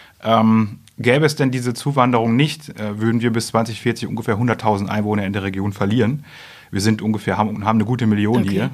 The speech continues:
Speaker 1: Das wäre
Speaker 2: Mhm.
Speaker 1: schon ziemlich massiv. Und, ähm, man braucht solche Zahlen für die Stadtentwicklung, für die Stadtplanung. Also, ähm, es geht darum, wo braucht man Kitas,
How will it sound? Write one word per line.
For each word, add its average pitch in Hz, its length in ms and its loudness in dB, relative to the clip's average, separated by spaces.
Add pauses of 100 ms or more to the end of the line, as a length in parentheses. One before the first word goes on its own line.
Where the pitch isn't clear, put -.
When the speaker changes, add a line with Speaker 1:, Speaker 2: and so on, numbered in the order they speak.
Speaker 1:
Das 98 220 -4
wäre - 120 0
Speaker 2:
Mhm. - 20 -4
Speaker 1:
schon 104 160 -6
ziemlich 110 240 -2
massiv. 113 480 -4 (260)
Und, 117 480 2
ähm, 117 340 0 (200)
man 120 180 4
braucht 123 320 2
solche 131 320 0
Zahlen 127 420 2
für 123 140 -6
die 113 80 -6
Stadtentwicklung, 104 720 -2
für - 120 -6
die 104 80 -6
Stadtplanung. 107 760 0
Also, 104 420 -8
ähm, 104 460 -4
es 113 140 -10
geht 123 180 -2
darum, 113 400 2
wo 117 160 2
braucht 117 320 -2
man 120 100 0
Kitas, 120 520 -2